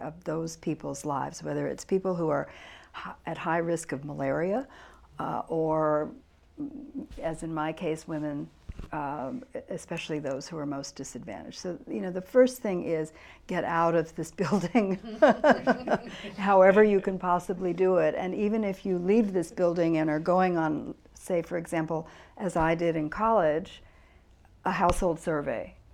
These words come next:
or an in-depth research project or even an operational research project to see how well a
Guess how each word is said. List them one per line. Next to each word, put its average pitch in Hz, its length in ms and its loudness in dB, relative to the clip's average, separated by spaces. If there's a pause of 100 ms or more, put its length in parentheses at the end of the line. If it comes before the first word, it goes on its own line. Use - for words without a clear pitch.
(140)
or 165 200 -2
an 160 100 0
in-depth 170 480 -4
research 160 500 -6
project 123 540 -4
or 151 120 -2
even 185 280 0
an 160 140 0
operational 165 760 2
research 147 480 -8
project 143 440 -6
to - 60 -18
see 170 240 -4
how 165 200 -4
well 156 360 -2
a 143 120 -6